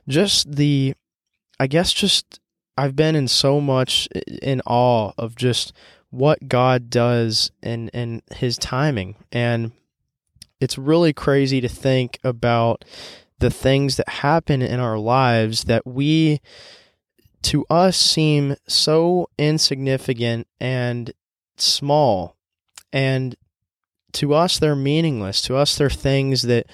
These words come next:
we just look at and we, we write 'em off. You know, we say, like, "What in the world? Like,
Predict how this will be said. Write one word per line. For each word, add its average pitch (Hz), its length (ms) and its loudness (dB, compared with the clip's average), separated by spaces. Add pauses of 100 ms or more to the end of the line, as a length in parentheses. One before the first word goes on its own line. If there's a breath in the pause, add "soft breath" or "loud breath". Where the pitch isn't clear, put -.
(320 loud breath)
we 127 140 0
just 127 260 0
look 127 240 0
at 123 320 2
and 123 180 -6
we, 120 280 -2
we 120 160 2
write 127 320 2
'em 117 100 -2
off. 113 420 0
You 117 80 -2
know, 117 160 0
we 117 140 -2
say, 117 320 -2
like, 113 240 -6
"What 151 180 -4
in 135 120 -4
the 123 80 -4
world? 123 420 0
Like, 113 220 -4